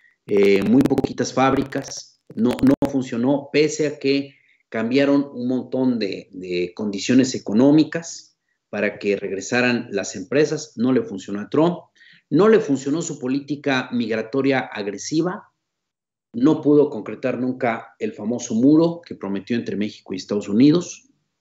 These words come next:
Eh, fue muy criticado por el maltrato, por la violación a los derechos humanos contra migrantes detenidos,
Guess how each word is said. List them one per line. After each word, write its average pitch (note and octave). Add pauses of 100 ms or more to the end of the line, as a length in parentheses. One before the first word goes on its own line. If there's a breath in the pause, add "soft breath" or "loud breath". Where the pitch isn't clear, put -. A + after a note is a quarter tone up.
(640 soft breath)
Eh, G#2
fue C#3+
muy D#3+
criticado C#3
por G#2+
el G2+
maltrato, C3+
por G2
la F#2+
violación G2+
a -
los A#2+
derechos A2+
humanos A2+
contra F#2+
migrantes G#2+
detenidos, B2+